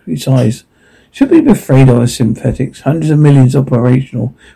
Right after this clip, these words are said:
across the world, not one verified instance of sif knowing injury in a wom-, a human.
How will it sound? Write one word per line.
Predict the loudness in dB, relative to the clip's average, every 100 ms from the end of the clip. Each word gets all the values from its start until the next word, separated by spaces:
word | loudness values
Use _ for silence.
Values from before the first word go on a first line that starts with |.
| 0
across | 0 2
the | 2
world, | 2 2
not | 2 0 -2
one | 0 2 2
verified | 0 -2 -2 -2 0
instance | 0 -2 -12 -8
of | -6 -6 -8 -10 -8
sif | -6 -6 -8 _ _ -20 0
knowing | 4 6 6
injury | 4 4 4 2 2 2
in | 0 0 0 0
a | -2
wom-, | -2 -2 -4 -6
a |
human. | -8 -2 0 0